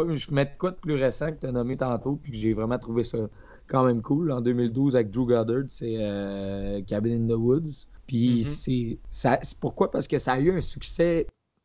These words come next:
Speaker 1: populaire. Il a quand même beaucoup marqué les gens à sa sortie au cinéma. Parce que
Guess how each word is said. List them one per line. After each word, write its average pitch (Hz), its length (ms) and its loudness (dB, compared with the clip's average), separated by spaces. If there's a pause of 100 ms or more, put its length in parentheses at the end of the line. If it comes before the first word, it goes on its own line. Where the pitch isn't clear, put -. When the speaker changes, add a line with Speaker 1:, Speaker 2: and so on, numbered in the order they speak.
(360)
Speaker 1:
populaire. 127 840 0 (240)
Il 127 80 2
a 117 60 2
quand 131 160 2
même 156 260 2
beaucoup 135 500 -4
marqué 170 360 -4
les 127 240 0
gens 131 260 0
à 120 60 0
sa 113 160 -4
sortie - 420 -8
au 135 80 0
cinéma. 120 580 0
Parce 120 200 -4
que - 40 -20